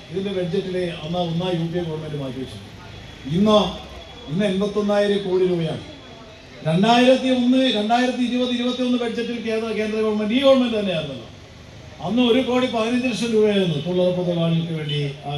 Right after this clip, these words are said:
ബഡ്ജറ്റ് മാറ്റിവെച്ചത്. ഇന്നിപ്പോ ഞാൻ നേരത്തെ സൂചിപ്പിച്ച പോലെ ഈ രണ്ടായിരത്തി ഇരുപത്തിനാല് ഇരുപത്തഞ്ച് ആകുമ്പോൾ എൺപത്തൊന്നായിരം കോടി രൂപയിലേക്ക് ചുരുങ്ങി. എന്നുവെച്ചാൽ ഓരോ വർഷവും തൊഴിലാളിയുടെ എണ്ണം കൂടുന്നുണ്ട്.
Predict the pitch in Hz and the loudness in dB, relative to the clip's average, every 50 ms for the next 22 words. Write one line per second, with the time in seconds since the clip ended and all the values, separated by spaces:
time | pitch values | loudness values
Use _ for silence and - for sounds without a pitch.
0 | 143 131 131 - 139 143 135 127 143 143 127 143 131 127 123 - 117 104 92 - | -6 -6 -8 -10 -10 -8 -8 -6 -6 -8 -6 -8 -8 -8 -10 -10 -14 -16 -16 -18
1 | - - - - - - - - - - - - - - - 151 170 190 196 185 | -18 -20 -20 -20 -20 -20 -20 -20 -20 -20 -20 -20 -14 -8 -4 0 4 4 4 6
2 | 185 190 190 190 185 180 180 180 165 175 185 190 185 190 190 180 180 185 185 175 | 6 6 6 6 6 4 2 0 -2 -2 -2 0 0 0 0 0 0 0 0 0
3 | 185 185 185 185 190 185 185 180 170 170 185 190 190 180 185 185 185 180 175 165 | -2 -2 -2 0 2 2 2 2 2 0 0 0 0 0 -2 -4 -4 -4 -4 -4
4 | 185 175 175 175 175 170 175 180 175 180 175 170 180 175 175 170 170 175 185 180 | -6 -4 -4 -4 -2 -2 -2 -4 -4 -4 -4 -2 0 0 0 0 -2 -2 -2 -2
5 | 156 160 160 180 175 185 180 180 180 180 180 180 175 165 170 165 170 170 170 175 | -2 -4 -4 -6 -4 -4 -2 0 0 0 0 0 -2 -2 0 0 0 0 0 0
6 | 170 170 165 170 - - 156 160 165 165 - - - - - - - - - - | -2 -2 -4 -4 -6 -6 -8 -8 -8 -8 -10 -12 -14 -16 -18 -18 -18 -18 -18 -18
7 | - - - - - - - - - 196 240 233 277 269 247 226 233 254 269 269 | -16 -16 -16 -16 -18 -18 -8 -2 2 2 6 8 8 8 8 8 8 6 8 8
8 | 269 262 254 240 214 - - 240 240 247 262 240 247 220 220 233 240 247 254 254 | 6 6 2 0 -2 -2 -4 -2 -2 -2 -2 -2 -2 -2 0 0 0 0 0 0
9 | 254 247 240 247 233 233 240 240 233 240 233 214 | 0 0 -2 -2 -2 -2 -4 -4 -4 -4 -6 -6